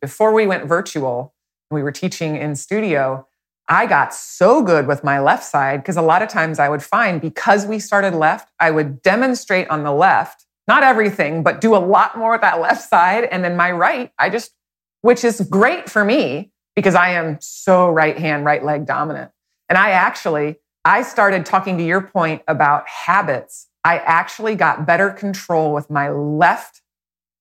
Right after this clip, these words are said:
handstand, left leg down, standing split handstand hop, because I was not in bad habit with that. That side actually listened to what I was trying to tell it to do.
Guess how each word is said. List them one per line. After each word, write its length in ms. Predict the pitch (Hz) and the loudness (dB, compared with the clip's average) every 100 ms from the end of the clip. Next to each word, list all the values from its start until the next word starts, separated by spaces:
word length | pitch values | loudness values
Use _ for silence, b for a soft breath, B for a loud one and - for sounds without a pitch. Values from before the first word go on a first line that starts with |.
| _ _ | _ _
handstand, 640 | 233 240 247 - 151 147 147 | 0 2 0 -2 -4 -2 0
left 260 | 165 190 | 0 0
leg 240 | 208 208 185 | 0 0 2
down, 380 | 190 180 170 160 | 0 2 0 -2
standing 360 | - 170 180 | -4 -2 -4
split 260 | 175 185 170 | -4 -2 -2
handstand 500 | 170 165 151 170 156 | -2 -6 -4 -6 -4
hop, 420 | 180 175 147 - _ _ _ _ | 0 0 0 -6 _ _ _ _
because 340 | 156 - 208 165 | -6 0 2 4
I 140 | 156 | 2
was 260 | 151 156 139 | 2 -2 -2
not 560 | 151 160 165 175 - - _ _ _ _ _ | -4 0 2 2 0 -8 _ _ _ _ _
in 200 | 175 160 | -2 0
bad 380 | 151 156 156 156 - _ _ | 2 2 0 -4 -10 _ _
habit 380 | - 220 196 175 | -6 -2 0 -2
with 160 | 131 - | -4 -6
that. 200 | - - | -8 -2
That 280 | 151 170 - | 0 0 0
side 260 | - 180 | 0 2
actually 420 | 160 156 - 160 151 | 2 -2 -4 -4 -2
listened 540 | 165 208 208 190 170 | 0 0 0 -6 -6
to 200 | - 170 | -6 -2
what 180 | 156 160 | 2 4
I 140 | 151 | 4
was 180 | 143 143 | 0 -4
trying 360 | - - 180 165 | -4 0 0 0
to 60 | |
tell 320 | 143 - 277 247 | -6 0 2 2
it 100 | - | 0
to 80 | 156 | -4
do. 400 | 143 135 123 | -4 -4 -6